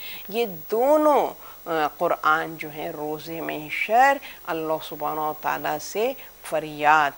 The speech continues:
करेंगे। तो हमें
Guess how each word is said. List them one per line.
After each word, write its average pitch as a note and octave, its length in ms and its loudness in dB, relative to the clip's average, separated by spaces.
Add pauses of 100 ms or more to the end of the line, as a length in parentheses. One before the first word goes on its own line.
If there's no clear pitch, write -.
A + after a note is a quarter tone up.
(100)
करेंगे। C#3 680 -10 (2750)
तो D#3 60 -14
हमें F3 380 -8